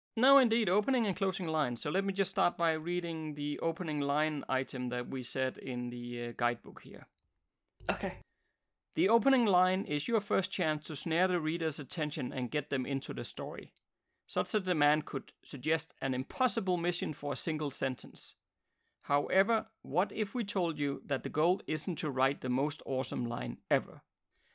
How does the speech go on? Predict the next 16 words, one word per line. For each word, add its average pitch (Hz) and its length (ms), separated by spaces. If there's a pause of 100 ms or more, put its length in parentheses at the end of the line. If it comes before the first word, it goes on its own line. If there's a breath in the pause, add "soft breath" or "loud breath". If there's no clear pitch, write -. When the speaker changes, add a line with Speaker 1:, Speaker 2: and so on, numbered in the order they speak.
(120)
Speaker 1:
Whether 196 240
you 233 100
like 208 220
Stephen 202 320
King's 196 240
stories 180 400
or 135 80
not, 127 280 (280)
doesn't 139 300
matter. 139 300 (400)
We 156 120
can 165 140
probably 180 400
all 156 180
still 170 240
agree 170 400